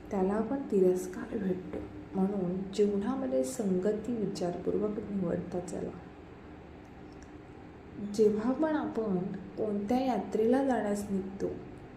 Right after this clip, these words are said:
तेव्हा आपण सहज सज्ज राहतो. येणाऱ्या विपदापासून, संकटापासून जर आपल्या वाटत असेल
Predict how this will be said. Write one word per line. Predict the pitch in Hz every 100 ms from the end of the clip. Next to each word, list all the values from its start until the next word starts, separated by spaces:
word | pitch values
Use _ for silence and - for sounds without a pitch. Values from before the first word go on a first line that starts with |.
| - - -
तेव्हा | 185 185 196
आपण | 196 - 208 185 196
सहज | - 208 247 294 285 - - - - - - - - -
सज्ज | - 247 240 240
राहतो. | 220 196 185 - - - - - - - - - - - - - - -
येणाऱ्या | 190 190 202 208 226
विपदापासून, | 220 202 208 196 170 185 - 196 196 254 247
संकटापासून | - 208 180 202 208 233 - 185 - 185 165 180 - - - - - - -
जर | 240
आपल्या | - 190 202 202
वाटत | 202 185 185 226
असेल | 220 - 190 180